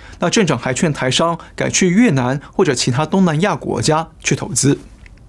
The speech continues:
那换言之，中共能耗双控政策呢，带动的减排大跃进，对台商与外商来说啊，已经带来越来越高的环保成本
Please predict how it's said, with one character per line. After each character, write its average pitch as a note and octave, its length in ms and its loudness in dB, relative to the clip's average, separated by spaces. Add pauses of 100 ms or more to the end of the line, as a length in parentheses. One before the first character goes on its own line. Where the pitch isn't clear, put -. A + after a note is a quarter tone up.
(400)
那 A3+ 100 0
换 A#3+ 380 0
言 B2+ 180 2
之， - 260 2 (240)
中 B3+ 240 2
共 G3 300 2
能 C#3 240 2
耗 G#3 240 0
双 G3+ 220 0
控 F3+ 160 0
政 E3 160 2
策 - 160 -2
呢， B2+ 180 -4 (160)
带 A#3+ 160 0
动 F#3+ 140 4
的 D3+ 160 2 (120)
减 C#3+ 280 -4
排 - 200 -6
大 F#3 200 0
跃 E3+ 200 4
进， - 220 0 (300)
对 C4+ 160 2
台 D3+ 260 -4
商 G#3+ 220 0
与 - 20 0
外 E3 140 2
商 E3+ 120 0
来 B2+ 140 0
说 C#3+ 260 2
啊， - 80 -10 (120)
已 C#3 80 0
经 F3 160 4
带 A3 160 0
来 D3 160 -2
越 G#3+ 260 4
来 C#3 160 0
越 D#3+ 160 2
高 D3+ 160 -2
的 C#3 140 0
环 C#3 240 -2
保 D#3 180 -4
成 C3 320 -2
本 C3+ 160 -2